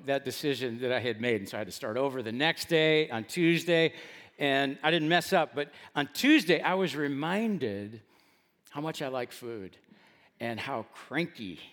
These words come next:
I get without it. My daughter has a word for this, uh, to describe how I get, uh,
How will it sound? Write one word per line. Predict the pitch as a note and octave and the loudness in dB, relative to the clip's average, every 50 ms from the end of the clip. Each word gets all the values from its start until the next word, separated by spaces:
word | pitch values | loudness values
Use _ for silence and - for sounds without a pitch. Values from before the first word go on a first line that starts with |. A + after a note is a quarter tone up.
| _ _ _ _ _ _ _ _ _ | _ _ _ _ _ _ _ _ _
I | - B2 | -8 -6
get | B2 A2 B2+ C3 B2+ | -4 -2 -2 -2 -2
without | A#2 A#2 G#2+ - - A#2+ B2 B2 A2+ | -2 -6 -8 -6 -6 -4 -4 -4 -4
it. | G#2 F#2+ | -6 -6
My | - A#2+ C3 | -6 -4 0
daughter | C#3 D#3+ D#3+ D#3 D3 | 2 2 2 2 2
has | C#3+ D3 B2+ | 0 0 0
a | C3 | -2
word | A#2+ C3 C#3+ D3+ D3+ - | 0 2 2 2 2 0
for | - C3+ | -2 -2
this, | A#2+ A#2+ A#2 A2 - - - | 0 0 0 -2 -4 -8 -8
uh, | - B2 A#2 A#2 A2+ - | -4 -4 -4 -4 -6 -6
to | - C3+ | -8 -8
describe | A#2+ A#2+ - - - C#3 C3+ C3 G#2+ | -8 -8 -6 -4 -2 0 0 0 0
how | B2+ C3 B2+ | -2 -2 0
I | A#2+ A#2 A#2 | 0 0 0
get, | G#2 B2+ C3+ B2 A#2 - - - - - - - _ - | 2 2 2 2 0 -2 -8 -20 -20 -20 -20 -18 _ -2
uh, | C3+ B2 B2 | 0 0 0